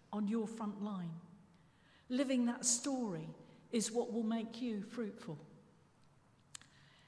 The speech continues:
It's the foundation on which we build. It's our rock and our security, wherever our front line happens to be.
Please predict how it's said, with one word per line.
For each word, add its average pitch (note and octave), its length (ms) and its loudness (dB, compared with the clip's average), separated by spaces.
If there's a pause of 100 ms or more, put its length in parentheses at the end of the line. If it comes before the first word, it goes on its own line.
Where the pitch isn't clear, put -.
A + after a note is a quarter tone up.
(200)
It's B3 240 -2
the A#3 80 0
foundation A#3 880 0 (260)
on G#3 200 2
which A#3 320 0
we A3 140 0
build. E3+ 540 0 (120)
It's A3+ 200 -2
our G#3+ 140 -4
rock A#3 480 -4 (240)
and G#3+ 160 -2
our G3 220 -2
security, F3+ 800 -4 (640)
wherever G#3 500 -2
our E3+ 140 -4
front F#3+ 360 -8
line E3+ 300 -4 (400)
happens F3+ 600 -4
to - 80 -6
be. E3+ 280 -4